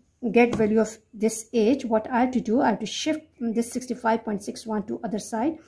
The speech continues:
One thirty-four point five six multiplied by forty-two upon three multiplied by sixty-five point six one equals to H dash,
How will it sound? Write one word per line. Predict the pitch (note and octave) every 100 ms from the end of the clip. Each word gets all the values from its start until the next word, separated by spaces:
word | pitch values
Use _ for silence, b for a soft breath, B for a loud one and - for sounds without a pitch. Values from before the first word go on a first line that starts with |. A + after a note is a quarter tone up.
| B B B
One | A#3 C#4+ D#4
thirty-four | D#4 B3+ B3 - B3+ A3 B3+ - _
point | A#3+ A#3 A#3+ - _
five | - C4+ C#4+ D4
six | - - B3 A3 - - - - _ _ _ _ _ _ _ _ _ _ _ _ b b b b b
multiplied | A#3 C4 C4 D4+ A#3+ G#3 G#3+
by | G#3+
forty-two | A#3 - A#3 A3 A3+ - - B3+ G#3 C4+ D#4+ b b b b _
upon | B3 B3 - C4+ B3 G#3+ G#3+ C#4 C#4+ - -
three | D4+ D#4 D#4 D#4+ -
multiplied | B3+ A#3 B3+ C#4 C4 A#3+ G#3 G3
by | G#3 A3 - -
sixty-five | - C#4 C4+ - B3+ B3+ - B3+ A3 A#3 - _
point | A#3 G#3+ A3 - _
six | - - B3+ - - -
one | A3 B3+ G#3 C4+ - b b b -
equals | C4 C4 B3+ -
to | A#3+ A3 - -
H | G3+ -
dash, | G#3+ G#3+ C#4+ -